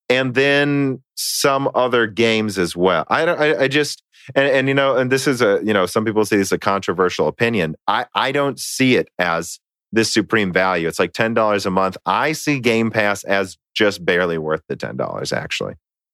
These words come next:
But it depends how you look at games. Do you get a game to see how much time you can spend playing games?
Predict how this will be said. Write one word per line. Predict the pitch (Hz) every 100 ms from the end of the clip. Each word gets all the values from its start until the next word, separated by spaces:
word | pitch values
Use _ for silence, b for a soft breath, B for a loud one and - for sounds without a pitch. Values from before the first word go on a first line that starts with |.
| _
But | 165
it | 185
depends | - 202 196
how | 190
you | 165
look | 160 156
at | 127
games. | 175 139 87 - b -
Do | 135
you | 156 185 151
get | 156 151
a |
game | 127 143 139 123 117 - _
to | 127
see | 135 123
how | 98 117
much | 120 113 -
time | - 131 131 113
you | 110
can | 104 101
spend | - 113 104 95
playing | 104 104
games? | 98 101 127 147